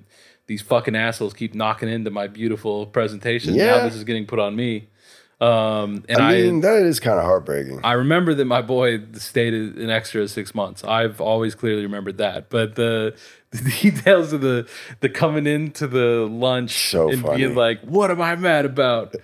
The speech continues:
Speaker 2: It,
Speaker 1: And then
Speaker 2: yeah,
Speaker 1: just
Speaker 2: the
Speaker 1: the,
Speaker 2: blurt, dude.
Speaker 1: dude,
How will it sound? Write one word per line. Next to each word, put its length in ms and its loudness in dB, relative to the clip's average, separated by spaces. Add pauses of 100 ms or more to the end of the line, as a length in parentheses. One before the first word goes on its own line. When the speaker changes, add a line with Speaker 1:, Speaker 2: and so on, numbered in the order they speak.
(140)
Speaker 2:
It, 260 -2
Speaker 1:
And 200 -2
then 180 6
Speaker 2:
yeah, 140 6
Speaker 1:
just 260 0
Speaker 2:
the 80 -12
Speaker 1:
the, 380 2
Speaker 2:
blurt, 420 2
dude. 480 0 (100)
Speaker 1:
dude, 120 -10